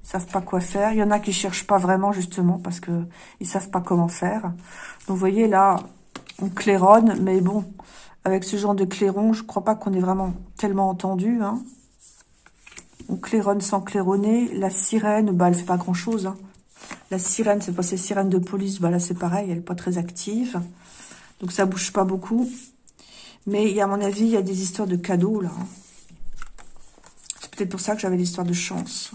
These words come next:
Chance, cadeau. Il y en a certains, à mon avis, qui ont aussi des complicités avec les gens qui sont dans le damier. Mais qu'est-ce que tu fais là, toi ? Comme ça, miaou.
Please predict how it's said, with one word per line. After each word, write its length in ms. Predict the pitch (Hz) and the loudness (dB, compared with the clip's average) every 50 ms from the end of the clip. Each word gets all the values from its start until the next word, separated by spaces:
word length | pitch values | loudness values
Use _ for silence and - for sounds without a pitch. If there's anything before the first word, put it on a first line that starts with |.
| 196 | -14
Chance, 440 | - - - - 202 202 196 - - | -12 -12 -8 -6 -6 -6 -4 -6 -6
cadeau. 360 | - - 202 190 180 175 185 - - - | -4 -4 -2 0 0 0 0 -2 -6 -4
Il 60 | 185 | -4
y 40 | 185 | -2
en 20 | |
a 80 | 185 180 | -2 -2
certains, 380 | 175 - 196 180 - - 202 | -2 -4 -6 -8 -6 -6 -4
à 20 | 196 | -4
mon 180 | 190 185 180 | 0 0 2
avis, 320 | 180 175 175 175 185 214 214 - - - - - - - _ _ | 2 2 2 0 -2 -6 -8 -12 -18 -20 -20 -20 -20 -20 _ _
qui 240 | _ - - 208 202 | _ -10 -6 -4 -2
ont 180 | 196 190 190 196 | -2 -2 -2 -2
aussi 640 | 214 208 - - - - - 214 214 220 220 - - - - | -2 0 2 2 2 0 0 -2 -4 -4 -6 -6 -12 -8 -6
des 280 | 185 175 180 185 180 | -4 0 0 0 -2
complicités 840 | 180 - 214 180 - - 202 180 - - - - - 226 226 220 226 - | -2 -6 -8 -8 -8 -8 -6 -6 -6 -6 -6 -6 -4 -2 -2 -2 -2 -4
avec 400 | - 180 175 180 185 185 185 - | -2 0 0 0 0 -2 -4 -2
les 120 | 185 180 | 0 0
gens 360 | 180 180 180 196 196 185 - - - _ _ - | 2 2 0 -2 -4 -6 -10 -16 -20 _ _ -16
qui 100 | - 185 | -12 -10
sont 180 | - - 214 | -8 -6 -4
dans 120 | 196 180 180 | -2 2 2
le 100 | 175 175 | 4 4
damier. 480 | 170 175 180 185 185 180 175 175 175 175 - - - - - - - _ _ _ _ _ _ _ | 4 4 2 4 4 4 4 4 2 0 -4 -12 -18 -20 -20 -20 -20 _ _ _ _ _ _ _
Mais 80 | 220 | -4
qu'est-ce 140 | 240 - - | -4 -4 0
que 80 | - 302 | -2 0
tu 40 | 294 | 2
fais 120 | - 294 | 2 0
là, 180 | 254 247 247 247 | 2 2 -2 -2
toi ? 480 | 247 - - 247 233 233 240 240 240 - - - - - - - - - - - - - - - - - - - _ _ _ _ _ _ _ _ _ _ _ _ _ _ _ _ _ _ _ | -4 -6 -4 -4 -4 -4 -6 -8 -10 -12 -18 -20 -20 -20 -20 -20 -20 -20 -20 -20 -20 -20 -20 -20 -20 -20 -20 -20 _ _ _ _ _ _ _ _ _ _ _ _ _ _ _ _ _ _ _
Comme 160 | - 311 285 | 0 0 0
ça, 160 | 262 - 254 240 | 2 2 0 2
miaou. 640 | 233 226 233 226 233 240 240 240 247 269 - - | 2 4 4 2 2 0 0 -2 -4 -6 -8 -12